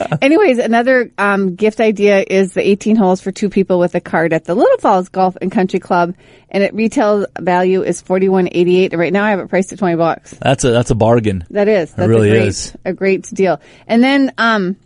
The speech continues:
Speaker 2: Moonlight Nursery.
Speaker 1: Yep.
Speaker 2: The twenty dollar certificates have, the limitations have switched that they're good for the twenty twenty-two season.
Speaker 1: Oh, good. Even if the
Speaker 2: Yes.
Speaker 1: certificate says twenty twenty-one?
Speaker 2: No, you're supposed to use it
Speaker 1: Oh.
Speaker 2: last year.
Speaker 1: Huh.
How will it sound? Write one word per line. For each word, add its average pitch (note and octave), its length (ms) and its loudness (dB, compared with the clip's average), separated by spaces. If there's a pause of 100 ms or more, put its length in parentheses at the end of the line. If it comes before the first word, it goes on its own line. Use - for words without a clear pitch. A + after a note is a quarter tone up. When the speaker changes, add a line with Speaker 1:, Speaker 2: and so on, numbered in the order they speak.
(880)
Speaker 2:
Moonlight C4 500 2
Nursery. C4 680 2
Speaker 1:
Yep. E3 300 0
Speaker 2:
The A#3+ 80 -4
twenty A#3+ 240 0
dollar A#3 220 2
certificates A#3+ 680 -2
have, A3+ 540 -2
the G#3+ 100 2
limitations A3+ 640 0
have G#3 240 -2
switched - 360 -4
that G#3 120 -2
they're G3 120 0
good F3+ 260 -2
for - 140 -2
the F#3 120 -2
twenty F3+ 320 -2
twenty-two E3+ 600 -2
season. D#3+ 480 -2
Speaker 1:
Oh, F#3 160 2
good. E3+ 460 2
Even G3+ 300 0
if - 60 2
the F#3+ 100 2
Speaker 2:
Yes. F3+ 120 0
Speaker 1:
certificate F3+ 420 0
says F3 260 0
twenty G3 260 0
twenty-one? G#3+ 560 2
Speaker 2:
No, F3+ 240 2
you're F3 200 0
supposed E3+ 280 -6
to E3+ 100 -4
use E3 220 0
it D3+ 300 -2 (360)
Speaker 1:
Oh. C3+ 420 2
Speaker 2:
last F3 340 -4
year. C3 200 -4 (340)
Speaker 1:
Huh. D3 400 2